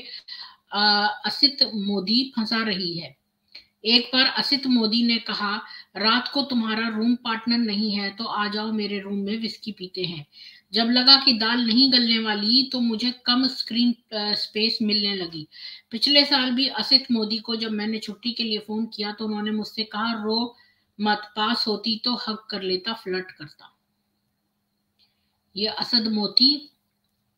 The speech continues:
तारक मेहता का उल्टा चश्मा में जो, अ, है, अ,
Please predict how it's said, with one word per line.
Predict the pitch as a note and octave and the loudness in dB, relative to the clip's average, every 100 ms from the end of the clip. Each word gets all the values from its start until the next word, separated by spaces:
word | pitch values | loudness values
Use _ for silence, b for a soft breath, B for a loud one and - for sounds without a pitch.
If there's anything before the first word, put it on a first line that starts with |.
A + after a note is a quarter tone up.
| _ _ _ _ _ _ _ _ _ _ _ _ _ _ _ _ _ - | _ _ _ _ _ _ _ _ _ _ _ _ _ _ _ _ _ -2
तारक | A3+ A#3 B3+ - | 2 2 0 4
मेहता | B3 A#3 B3+ | 4 6 2
का | B3 B3+ | 2 0
उल्टा | A#3+ A#3 A#3+ | 0 0 0
चश्मा | A#3+ A#3 - A#3 | 0 0 0 0
में | A#3 A#3 A#3+ | 2 2 2
जो, | A3+ A3+ A3+ - - | 0 -4 -4 -10 -10
अ, | G3 G3 | -8 -6
है, | F#3 G#3 B3+ C4 B B B B - | -4 -2 -2 -2 B B B B -12
अ, | G3 G3+ G3+ G3 | -4 -2 -2 -6